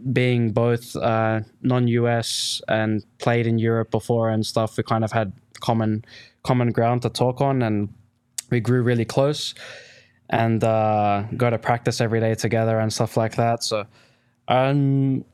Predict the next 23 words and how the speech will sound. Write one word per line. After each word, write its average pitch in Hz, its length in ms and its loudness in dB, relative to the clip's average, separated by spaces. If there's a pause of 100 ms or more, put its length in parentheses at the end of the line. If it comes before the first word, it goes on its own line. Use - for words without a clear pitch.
(160)
I 127 100 4
don't 147 140 2
know 143 100 4
why. 139 260 2
It 151 100 2
was 123 200 0
his 120 680 -2
first 135 400 0
game. 143 340 2
I 135 100 0
think 139 220 -2
he 131 160 -2
was, 117 420 -2
he 123 140 0
was 117 140 0
starting 131 440 0
away 117 260 0
to 120 140 -4
Vegas, 135 540 0
and 113 260 0
he 120 100 0
was 117 140 -2
in 113 280 -2